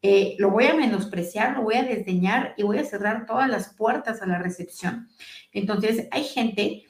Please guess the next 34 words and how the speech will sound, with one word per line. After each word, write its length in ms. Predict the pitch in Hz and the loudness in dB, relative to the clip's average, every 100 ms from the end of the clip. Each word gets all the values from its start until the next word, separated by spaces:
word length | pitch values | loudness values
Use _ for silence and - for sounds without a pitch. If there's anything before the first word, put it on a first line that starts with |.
| _ _ _ | _ _ _
Yo 160 | 226 | -2
conozco 380 | 254 247 240 240 | 0 -2 -2 -2
gente, 500 | 240 233 226 - 185 | 0 -2 0 0 0
¿no? 220 | 208 214 | -2 -4
Que 80 | 208 | -2
nunca 560 | 208 254 269 262 277 233 | 2 4 4 2 0 2
hay 160 | 226 | 2
manera 420 | 226 214 208 208 | 2 0 0 -2
de 140 | 214 214 | -2 -6
complacerlos 640 | 196 185 175 190 185 190 | -6 -4 -4 -2 -2 -2
con 180 | - 185 | -2 0
un 140 | 185 | 0
regalo, 400 | 185 175 - - - _ - | 0 0 0 -4 -14 _ 2
nunca 420 | 240 294 285 311 | 6 6 4 2
hay 100 | 302 | 2
manera 480 | 269 247 262 269 269 | 2 2 2 4 2
de 60 | |
sacarles 540 | 233 226 - 226 233 233 | 0 -6 -2 -2 -2 0
una 160 | 226 | 0
sonrisa, 600 | 233 214 185 214 208 208 208 | 0 0 -4 -4 -4 -2 0
nunca 340 | 220 226 240 | 2 0 0
hay 140 | 254 | 0
manera 580 | 247 226 208 220 233 - - - | 0 0 4 6 6 4 -8 -14
de 120 | 190 226 | -2 0
sentir 680 | 226 226 214 233 254 262 - | 4 2 2 2 2 2 2
que, 380 | 233 226 - - | 6 6 6 -2
que 80 | |
les 240 | 214 208 208 | 2 2 2
diste 380 | 240 - - 240 | -4 -8 2 6
algo 360 | 233 233 226 | 8 6 4
y 80 | 214 | 0
que 100 | 214 | -2
pudieron 420 | 214 202 214 233 | 0 2 4 2
ser 120 | 233 | 0